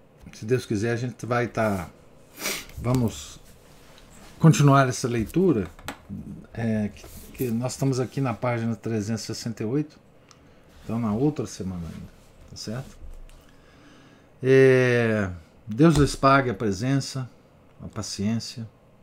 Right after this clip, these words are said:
os comentários, as observações, tá certo? Tenham todos um santo dia, um santo final de semana, uma santa semana que vem,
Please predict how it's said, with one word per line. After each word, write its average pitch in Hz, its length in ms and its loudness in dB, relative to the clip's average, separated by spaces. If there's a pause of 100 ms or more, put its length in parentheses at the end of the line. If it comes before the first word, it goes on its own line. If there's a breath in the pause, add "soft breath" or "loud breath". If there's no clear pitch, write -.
(840 soft breath)
os - 120 -18
comentários, 127 800 4
as 101 100 -2
observações, 110 1040 -6 (920)
tá 104 60 -18
certo? 120 360 -8 (840 loud breath)
Tenham 139 200 4
todos 135 320 4
um 113 340 2 (800)
santo 131 320 -2
dia, 135 340 2
um 123 60 -2
santo 135 260 -4
final 107 220 -2
de 98 80 -8
semana, 110 400 0
uma 113 160 -2
santa 151 320 2
semana 117 480 -2 (1000)
que - 100 -8
vem, 113 300 -2